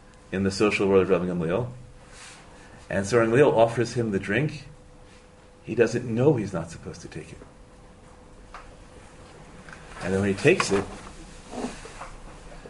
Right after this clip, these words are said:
right afterwards, everyone's gonna tell him, "Wow, what did you do that for?" So the whole relation between Rabbi Yeshua and Rabbi Gamliel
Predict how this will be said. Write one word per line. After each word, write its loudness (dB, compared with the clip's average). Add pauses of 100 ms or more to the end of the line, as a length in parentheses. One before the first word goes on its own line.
(300)
right 0
afterwards, 0 (280)
everyone's 0
gonna 0
tell 2
him, 2
"Wow, 6
what 0
did 0
you -2
do 0
that 4
for?" -14 (1000)
So 0
the 0
whole 8
relation 4
between -4
Rabbi 0
Yeshua 2
and 4
Rabbi 0
Gamliel 0